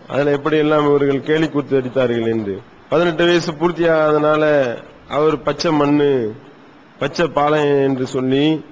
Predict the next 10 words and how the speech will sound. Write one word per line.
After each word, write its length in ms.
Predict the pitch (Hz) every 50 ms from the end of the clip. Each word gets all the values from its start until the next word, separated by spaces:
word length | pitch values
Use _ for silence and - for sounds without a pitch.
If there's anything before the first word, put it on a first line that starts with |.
| - - -
அந்த 440 | - 147 170 170 170 170 160 156 -
பச்சை 280 | - 151 151 147 180 185
பாலகனுக்கு 880 | 160 - 156 156 156 156 151 151 151 151 135 131 143 160 175 175 170 170
மூணு 360 | 156 139 156 165 165 160 160
ஆண்டு 540 | 160 160 160 156 156 147 139 127 117 117 - - - - - - -
சிறை 320 | - - 160 160 170 165
தண்டனையை 420 | 156 160 156 156 151 147 147 147
கொடுத்து 340 | 139 123 139 139 135 139 160
அவனை 280 | 156 143 147 151 156 147
அனுப்பிவிட்டார்கள். 720 | 143 143 151 135 147 147 139 131 127 127 123 117 110 101